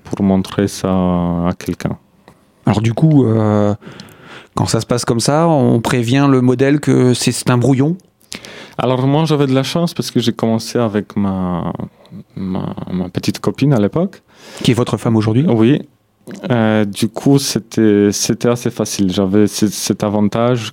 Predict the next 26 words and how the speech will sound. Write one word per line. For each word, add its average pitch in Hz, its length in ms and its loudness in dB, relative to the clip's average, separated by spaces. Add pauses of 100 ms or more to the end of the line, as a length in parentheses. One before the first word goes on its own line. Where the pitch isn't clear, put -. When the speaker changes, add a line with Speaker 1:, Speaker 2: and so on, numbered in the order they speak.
Speaker 1:
que 101 320 2
j'étais 95 300 -2
pas 110 140 -2
obligé 101 480 2
de 110 40 4
chercher - 260 0
Speaker 2:
Il - 20 4
y 120 120 2
avait 127 140 4
la 107 40 6
toile 139 200 4
sous - 120 0
la 120 120 4
main. 120 100 4
Speaker 1:
quelque, 104 240 0
voilà. 98 380 0 (320)
J'étais - 240 -4
pas 107 100 0
obligé, 104 320 0 (300)
obligé 101 420 2
de 110 60 6
chercher - 480 -4
quelque - 260 -8
part 101 220 -2
des 92 80 -4
modèles. 92 340 2